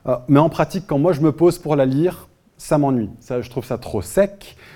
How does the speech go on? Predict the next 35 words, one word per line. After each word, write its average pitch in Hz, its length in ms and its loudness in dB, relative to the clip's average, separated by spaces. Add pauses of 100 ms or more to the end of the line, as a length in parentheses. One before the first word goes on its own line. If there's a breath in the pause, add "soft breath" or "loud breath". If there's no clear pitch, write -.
(140 loud breath)
je - 100 -18
trouve 127 140 -4
ça 135 100 0
trop 131 240 0
éloigné 127 440 4
de 117 80 0
ma 110 160 0
réalité, 127 520 0
je 202 80 -4
trouve - 140 -14
ça 123 80 -4
trop 135 220 -2
éloigné 131 500 4 (400 loud breath)
de 123 140 4
mon 120 180 4
vécu. 143 500 0
Ça 165 220 0
ne 156 140 4
me 143 180 2
parle 147 380 -2
tout 135 140 -6
simplement 127 420 0
pas, 196 220 2
j'arrive 135 340 0
pas 151 180 4
à 127 160 2
rentrer 117 420 -2
dedans. 180 360 0 (520 loud breath)
Euh, 117 280 0
ou 131 140 0
bien, 143 340 2
oui, 151 200 4
je 123 140 0
me 127 100 4
pose, 165 500 4